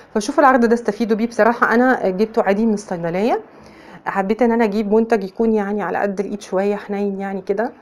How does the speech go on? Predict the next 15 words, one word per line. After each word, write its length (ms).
مش 140
في 60
التلتميات 680
والحاجات 320
ديت، 360
لا 140
هو 160
بمية 180
خمسة 200
وسبعين 320
جنيه 140
زي 120
ما 80
بقول 160
لكم. 280